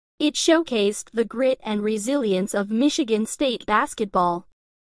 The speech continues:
The team's ability to persevere augurs well for their future endeavors, as they continue to strive for excellence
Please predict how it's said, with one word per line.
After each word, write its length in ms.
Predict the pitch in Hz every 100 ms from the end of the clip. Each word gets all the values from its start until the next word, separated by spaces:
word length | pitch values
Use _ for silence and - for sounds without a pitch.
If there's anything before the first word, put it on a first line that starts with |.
| _ -
The 100 | 220
team's 420 | - 320 330 311
ability 580 | 233 220 214 208 214 226
to 140 | 220
persevere 600 | 214 233 233 208 240 214
augurs 420 | 196 202 214 214
well 360 | 208 220 220 190
for 220 | - 226
their 200 | 208 196
future 460 | - 302 320 311 277
endeavors, 720 | 277 269 214 190 180 180 - _ _ _ _ _ -
as 240 | 214 202
they 160 | 202 196
continue 600 | 214 190 - 320 339 359
to 100 | 339
strive 500 | - 240 190 185 208
for 260 | 262 240
excellence 600 | 269 277 - 208 190 233